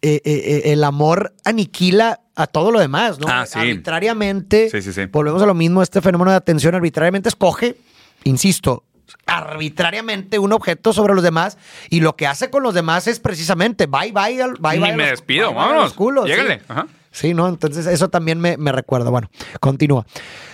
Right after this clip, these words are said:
Speaker 1: "Yo no te busqué".
Speaker 2: Dale, porque está larguilla.
Speaker 1: Sí, "Yo no te busqué".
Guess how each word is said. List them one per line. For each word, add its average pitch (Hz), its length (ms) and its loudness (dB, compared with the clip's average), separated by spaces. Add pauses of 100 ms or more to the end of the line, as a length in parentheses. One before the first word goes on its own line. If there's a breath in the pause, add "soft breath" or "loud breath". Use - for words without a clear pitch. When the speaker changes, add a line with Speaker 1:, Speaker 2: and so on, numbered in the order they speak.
(100)
Speaker 1:
"Yo 151 160 4
no 240 100 4
te 240 100 2
busqué". 147 440 0
Speaker 2:
Dale, 110 120 -4
porque 113 140 -8
está 110 120 -8
larguilla. 98 400 -6
Speaker 1:
Sí, - 240 0
"Yo 151 200 2
no 214 100 2
te 220 120 2
busqué". 151 580 0